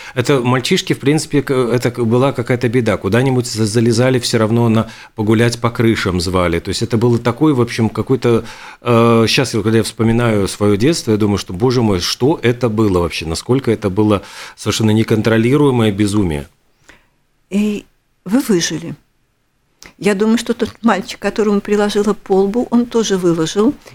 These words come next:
Speaker 2: И даже после этого продолжал гулять с компанией на улице вместе с отметиной,
Speaker 1: Мгм.
Speaker 2: которой горди-, гордился. Понимаете, мы часто говорим, что ребёнок — это личность, что у него должна быть своя жизнь. Вот у вас была своя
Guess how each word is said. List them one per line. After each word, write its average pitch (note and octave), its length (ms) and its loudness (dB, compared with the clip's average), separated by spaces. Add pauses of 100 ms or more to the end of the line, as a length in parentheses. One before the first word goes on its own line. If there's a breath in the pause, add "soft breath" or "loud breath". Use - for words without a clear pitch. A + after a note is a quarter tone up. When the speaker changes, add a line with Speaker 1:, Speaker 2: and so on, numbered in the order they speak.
(160 loud breath)
Speaker 2:
И G#3+ 140 2
даже G3+ 280 0
после G#3 360 -2
этого G3 420 -2
продолжал G3 580 -2
гулять F#3+ 360 0
с - 80 -16
компанией F#3 520 -2
на A#3+ 160 4
улице C4 400 0
вместе F3+ 320 -4
с - 100 -12
отметиной, F3 580 -2
Speaker 1:
Мгм. D3 40 -6
Speaker 2:
которой F3 400 -6
горди-, G#3+ 400 -4
гордился. G3 720 -2 (400 loud breath)
Понимаете, C#4+ 580 0
мы G#3+ 140 0
часто C#4 320 -4
говорим, A#3+ 300 2
что - 180 -2
ребёнок — G#3+ 440 2
это G3+ 120 -4
личность, - 680 -12 (640 soft breath)
что - 180 -4
у F#3+ 40 2
него F#3+ 200 2
должна A3+ 300 0
быть G#3 140 -4
своя G3+ 260 -4
жизнь. E3 500 -8 (320 soft breath)
Вот G#3 340 -4
у G3+ 80 0
вас A#3+ 280 0 (220)
была F3+ 420 -2 (120)
своя E3+ 460 -6